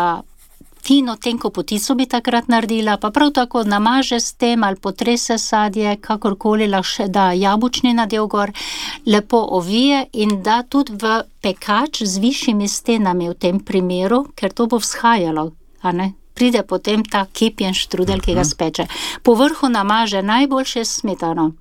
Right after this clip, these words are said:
Speaker 1: Se pravi, s kislo smetano ali pa tako, če je malo gostejša, sladka je lahko,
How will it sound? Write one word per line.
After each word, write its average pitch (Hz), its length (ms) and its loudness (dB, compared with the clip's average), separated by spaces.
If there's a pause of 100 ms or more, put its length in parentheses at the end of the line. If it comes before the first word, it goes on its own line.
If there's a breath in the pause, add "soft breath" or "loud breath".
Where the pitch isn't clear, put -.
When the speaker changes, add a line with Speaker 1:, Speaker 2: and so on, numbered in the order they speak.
(360 loud breath)
Speaker 1:
Se - 140 -10
pravi, 196 240 2
s 170 120 -4
kislo 302 300 0
smetano 226 640 0
ali 202 160 -2
pa 196 120 -2
tako, 208 220 -2
če 208 160 -4
je 196 40 -2
malo 196 220 2
gostejša, 196 760 0
sladka 240 580 0
je 208 120 0
lahko, 202 440 -2